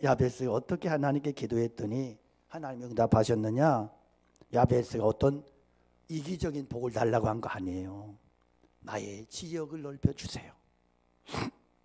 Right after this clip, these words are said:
나에게 하나님의 은혜가 임하고, 하나님의 역사가 임해서 믿음의 선한 영향력이 세상으로 담을 넘어 뻗어나가게 해주세요."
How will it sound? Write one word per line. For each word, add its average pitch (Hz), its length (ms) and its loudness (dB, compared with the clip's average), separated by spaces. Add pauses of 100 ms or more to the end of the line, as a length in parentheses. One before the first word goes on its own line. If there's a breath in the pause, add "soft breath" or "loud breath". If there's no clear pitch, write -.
(880 soft breath)
나에게 151 340 10
하나님의 156 400 8
은혜가 143 340 10
임하고, 143 680 8 (300 soft breath)
하나님의 143 400 6
역사가 135 400 4
임해서 131 580 0 (320 soft breath)
믿음의 156 380 6
선한 143 520 2
영향력이 143 800 6 (520 soft breath)
세상으로 123 760 -2
담을 202 400 -8
넘어 180 380 -10 (100)
뻗어나가게 185 760 -6
해주세요." - 640 -2